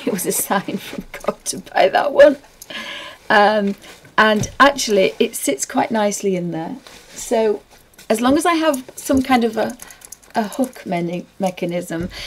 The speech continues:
uh, so that I can use my little fingers, then that's gonna be quite nice. And you'll probably find,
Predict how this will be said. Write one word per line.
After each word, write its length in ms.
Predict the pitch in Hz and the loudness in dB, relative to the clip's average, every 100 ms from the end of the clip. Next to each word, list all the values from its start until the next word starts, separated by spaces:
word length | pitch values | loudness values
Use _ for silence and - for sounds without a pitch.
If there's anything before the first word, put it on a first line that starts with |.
| - - | -12 0
uh, 300 | 202 190 190 - - | 6 8 8 4 -8
so 200 | - 214 | 0 0
that 120 | 214 | 0
I 60 | 220 | -4
can 180 | - | -2
use 220 | 208 208 208 | 0 0 0
my 100 | 185 | 0
little 280 | 190 - | 0 -4
fingers, 640 | 180 202 180 160 - 202 - - - - | -2 0 2 0 -4 -4 -10 -18 -20 0
then 380 | 202 208 202 196 - | 4 6 4 0 -2
that's 240 | 226 - | -2 -2
gonna 160 | - 190 | -4 -2
be 80 | 190 | -2
quite 300 | - 208 214 | -4 -4 0
nice. 320 | 196 175 - - - | 0 -2 -6 -14 -8
And 100 | - | 0
you'll 100 | 220 | 2
probably 440 | 220 311 262 254 240 | 4 4 6 4 0
find, 640 | - 269 220 175 175 185 | 0 2 4 2 0 -2